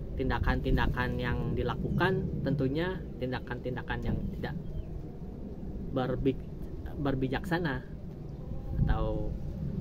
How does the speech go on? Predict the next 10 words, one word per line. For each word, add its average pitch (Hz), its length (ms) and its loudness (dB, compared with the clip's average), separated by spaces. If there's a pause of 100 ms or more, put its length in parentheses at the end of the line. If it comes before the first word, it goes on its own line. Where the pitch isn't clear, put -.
(140)
dengan 123 240 0
kebijaksanaan, 127 800 0 (160)
seperti 117 640 -4
halnya 113 960 -2 (1400)
posesif, 170 480 0 (1800)
terlalu 139 360 2
mengekang, 170 680 0 (640)
nggak, 127 160 -2 (560)
nggak 139 280 4
percayaan, 135 640 2